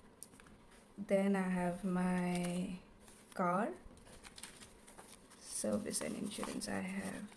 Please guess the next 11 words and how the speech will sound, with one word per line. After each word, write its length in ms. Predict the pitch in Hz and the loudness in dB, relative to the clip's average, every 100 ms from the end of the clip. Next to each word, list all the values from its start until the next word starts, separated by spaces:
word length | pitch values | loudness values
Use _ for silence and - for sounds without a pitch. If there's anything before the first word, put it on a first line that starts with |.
| - - - | -16 -12 -4
thousand 460 | 196 185 180 175 - | -2 -2 -2 -6 -8
two 100 | - | -8
stuff. 400 | - - 214 285 - - - - - - - - - - - - - | -8 -4 -2 -4 -8 -16 -18 -20 -20 -20 -20 -20 -20 -16 -14 -12 -10
So 240 | - 208 202 208 - - - - | -4 0 0 0 -4 -10 -16 -4
this 260 | 208 226 - | 0 0 0
I 120 | 190 | 0
am 180 | 196 196 | 2 2
stuffing 920 | 196 - 190 - - 180 - - - - - - - - - - - - - - - - - - - - - - - - - - - - - - - - - - - - - - | 0 -2 -2 -2 -2 0 0 -2 -4 -8 -12 -16 -18 -20 -20 -20 -20 -20 -20 -20 -18 -18 -6 -6 -6 -10 -12 -10 -12 -16 -18 -20 -20 -20 -20 -18 -16 -10 -8 -8 -10 -8 -8 -4
thousand 420 | - - - - | -2 -2 -4 -6
rupees 480 | - - - - - | -10 -12 -10 -10 -8
this 200 | - - | -8 -8